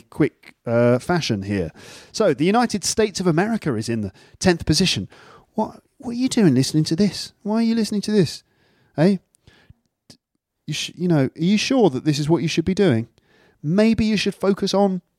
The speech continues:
I don't know, what the hell is your president doing? Uh, oh, bit of politics. Sorry. Sorry, sorry. Sorry. Okay. Yeah, no, it's okay. It's fine. Okay, good.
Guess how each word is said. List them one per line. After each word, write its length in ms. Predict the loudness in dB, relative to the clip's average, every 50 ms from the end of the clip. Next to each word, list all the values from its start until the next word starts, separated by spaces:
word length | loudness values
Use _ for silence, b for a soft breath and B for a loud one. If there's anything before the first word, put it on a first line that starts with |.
| _ _ _ _
I 160 | -8 -6 -4
don't 120 | -4 -2 -2
know, 200 | -2 -2 -2 -4 b b b b
what 240 | -2 -2 -2 0 0
the 80 | -2 -2
hell 400 | 0 0 0 0 0 -2 -2 -4
is 160 | -4 -2 -2
your 100 | -2 -2
president 440 | 0 -2 -2 -2 -2 -4 -6 -6 -2
doing? 420 | -2 -2 0 0 -2 -4 -6 -8 -10 b b b b b b b b b b b b b b b b b b b _ -6
Uh, 300 | -4 -2 0 0 0 -2 0
oh, 220 | 0 0 0 0 -2 -4 _
bit 140 | -2 -2 -2
of 80 | -2
politics. 520 | -2 0 2 2 0 0 -2 -4 -4 -4 -8
Sorry. 420 | -4 -2 0 2 2 2 0 -2 -6 _ _ _ _ _ _ _
Sorry, 400 | _ -4 0 2 2 2 0 -2
sorry. 440 | -4 -4 -2 0 0 2 0 0 -2 -8 _ _ _ _ _ _ _ _ _ _ -4
Sorry. 340 | 0 0 2 2 0 -2 -4
Okay. 380 | -6 -4 -2 0 0 0 -2 -4 _ _ _ _ _ _ _ _ _ _
Yeah, 180 | 0 0 0 0 -2
no, 160 | 0 2 2
it's 160 | 2 2 -2
okay. 380 | 0 2 4 2 2 2 -2 _ _ _ _ _ _ _ _ _ _ _ _ _ _ _ _ _ _
It's 80 | -4
fine. 300 | 0 2 2 2 0 -2 -8 _ _ _ _ _ _ _ -10
Okay, 200 | -6 -6 -6 -6
good. 240 | -6 -8 -10 -10